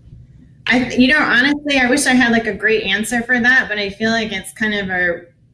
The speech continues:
a rolling target, and it depends on the day, the month. Um, similar to Pauline, I am very competitive.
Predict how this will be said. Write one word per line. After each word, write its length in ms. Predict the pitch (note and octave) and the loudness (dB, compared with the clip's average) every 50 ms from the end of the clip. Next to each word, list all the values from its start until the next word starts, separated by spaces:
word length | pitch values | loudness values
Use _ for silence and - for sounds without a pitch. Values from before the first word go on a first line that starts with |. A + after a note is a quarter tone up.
| _ _ _ - | _ _ _ -8
a 100 | F#3+ F#3+ | -8 -6
rolling 580 | F3+ F3 F#3+ G3+ G#3+ A3 A3 G#3+ G#3 G3 F#3+ - | -6 -4 -2 0 0 2 0 0 -2 -4 -6 -6
target, 600 | - - G3+ G3+ G#3 G#3 A#3 B3 B3+ A#3+ - - - - - - - | -4 -2 -2 0 0 0 0 -2 -2 -2 -4 -8 -14 -20 -20 -12 -10
and 160 | F#3 F3+ F3+ | -8 -6 -6
it 200 | F3 - - E3 | -6 -8 -8 -10
depends 460 | - F#3+ F#3+ G#3 G#3 G3 G3 G3+ F#3 | -10 -8 -4 -2 -2 0 -2 -2 -4
on 480 | G3 F#3+ F#3 F3+ F3 F3 E3+ D3+ C#3+ D3+ | -4 -2 -2 -2 -2 -2 -6 -8 -10 -10
the 120 | F3+ E3+ | -10 -8
day, 420 | F3+ G3 G#3 G#3 G#3 G3+ G3+ G3+ G3 | -6 -4 -4 -2 -2 -2 -2 -4 -6
the 120 | F3 E3+ | -6 -8
month. 440 | F3 F#3 G3 G3 G3 F#3+ F#3+ - - _ _ - _ - | -8 -4 -4 -2 -2 -4 -4 -8 -14 _ _ -20 _ -10
Um, 520 | F3 E3+ E3+ E3 D#3 D3+ D3+ D#3+ D#3 - _ _ _ _ - - _ - _ _ _ _ _ _ - | -8 -6 -6 -4 -6 -6 -6 -8 -10 -12 _ _ _ _ -20 -20 _ -20 _ _ _ _ _ _ -18
similar 600 | - - - - A#3 A#3+ B3 B3 A#3 A3+ A3 A3 | -14 -8 -2 0 2 2 2 2 2 0 0 -2
to 100 | A3 - - - | -6 -12 -14 -10
Pauline, 600 | - G#3 G3+ G3+ G3+ G3 G3 G3 G#3 G#3+ G#3 - | -8 -8 -6 -6 -6 -6 -6 -4 -4 -4 -6 -6
I 300 | - - F3+ F#3+ F3 - - | -8 -8 -8 -8 -8 -6 -4
am 500 | F3+ F3 E3+ E3+ E3+ D#3+ D#3+ - - _ _ _ - - - _ _ _ _ _ _ _ _ _ _ - | -4 -2 -2 -4 -6 -8 -10 -12 -14 _ _ _ -20 -20 -20 _ _ _ _ _ _ _ _ _ _ -10
very 380 | F#3+ - F#3 G#3 G3 G3+ G#3 G3+ | -10 -6 -4 -2 -2 -2 -2 -4
competitive. 800 | - A3 F#3+ - - F#3+ F#3 F#3+ G3+ G3+ G#3+ A3+ A#3 A#3 A#3 | -6 -8 -6 -4 -4 -2 -2 -2 -2 0 0 0 0 -2 -4